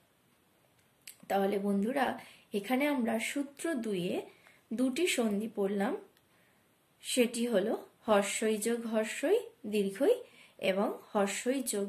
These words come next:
দীর্ঘই দীর্ঘইকার মাত্রা। তো বন্ধুরা, এই সূত্র দুইয়ের মধ্যে আরও দুটি সন্ধি আছে, যা আমরা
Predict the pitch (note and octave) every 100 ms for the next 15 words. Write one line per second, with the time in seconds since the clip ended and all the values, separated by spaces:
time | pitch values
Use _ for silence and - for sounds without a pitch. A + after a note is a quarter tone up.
0 | G3+ - G3 G3+ B3 G#4 - - - _
1 | _ _ G3 A3 G3 - F3 F#3 F#3+ -
2 | F#3 - - - - _ _ _ _ -
3 | G#3 G#3+ G#3 G3+ A3 C#4+ B4 - _ _
4 | _ A#3+ D4 G4+ G4+ - A3+ - C4 B3+
5 | D4 F4 F#4 E4+ G#3 - C4+ - - -
6 | _ - A3+ A#3+ F#4+ F#4+ C4 A#3 D#4+ B4
7 | - - - A#3 G#3 G3 A#3+ - G3+ F#3
8 | F3+ - G#3+ E3+ - - _ G3+ G3 G#3
9 | G3 A#3 A4 - _ - G#3 F#3 F#3 G3+